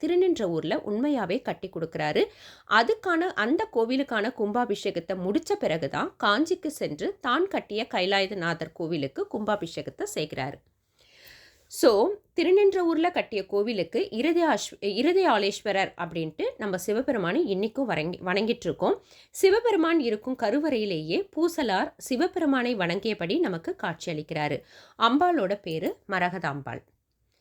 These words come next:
So, இதை பார்த்தீங்கன்னா, இதுதான் கைலாசநாதர் கோவில், காஞ்சிபுரம். So, காஞ்சிபுரம் போனீங்கன்னா கண்டிப்பா இந்த கோயிலை மிஸ் பண்ணிடாதீங்க, கண்டிப்பா பாருங்க.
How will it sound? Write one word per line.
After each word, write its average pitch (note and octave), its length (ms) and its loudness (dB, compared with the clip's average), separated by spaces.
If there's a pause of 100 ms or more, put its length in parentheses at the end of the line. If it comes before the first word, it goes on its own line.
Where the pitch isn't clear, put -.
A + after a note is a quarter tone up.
(680)
So, - 240 4
இதை A3 240 2
பார்த்தீங்கன்னா, B3 460 0
இதுதான் B3 400 0
கைலாசநாதர் G#3 840 -2
கோவில், G#3 340 0
காஞ்சிபுரம். F3+ 540 -2
So, G#3 200 -4
காஞ்சிபுரம் C4+ 520 0
போனீங்கன்னா G3+ 400 0
கண்டிப்பா A3+ 380 -2
இந்த F#3+ 200 0
கோயிலை G#3 320 0
மிஸ் F#3+ 260 -6
பண்ணிடாதீங்க, F3+ 500 -2
கண்டிப்பா F#3+ 380 -2
பாருங்க. E3+ 500 0